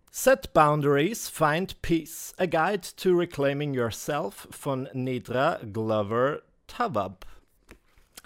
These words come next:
Ähm, es ist ein Buch über quasi Grenzen setzen mit gewissen Menschen, in gewissen Beziehungen, in gewissen toxischen Beziehungen. Und ich habe jetzt erst so die ersten paar Kapitel gelesen, aber ich kann mich schon sehr gut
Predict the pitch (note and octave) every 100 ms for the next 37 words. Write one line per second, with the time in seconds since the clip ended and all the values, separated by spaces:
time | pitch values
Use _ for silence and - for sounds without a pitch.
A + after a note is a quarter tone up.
0 | _ _ _ - D#3 E3+ F#3 A#3 A3+ B3
1 | B3+ E3 A3+ G#3 F#3+ F#3 F3+ F3+ - F#3
2 | D#3+ E3 - D#3+ D#3 - D3+ - C3 -
3 | - - F#3 C#4+ - E3+ E3+ - D3 D3
4 | - D3+ D#3 C3 B2+ A#2 - A3+ - E3+
5 | E3 D3 - C#3+ A#2+ - - D3 D3 D3+
6 | F3+ G#3+ - E3 D#3 C#3+ D#3 - - D3
7 | - A#3 - - E3+ D3+ A#2+ B2 - B2+
8 | A#2+ B2 D3 - D#3 F#3 - E3 D#3+ F3+
9 | D#3+ D3 D3 E3 D#3 C#3+ - C#3 E3+ F3
10 | D3+ C#3 C#3 C3 G3+ F3 F3+ D3+ F#3 A#3
11 | - - - D#3+ C3 A#2 C#3+ F#3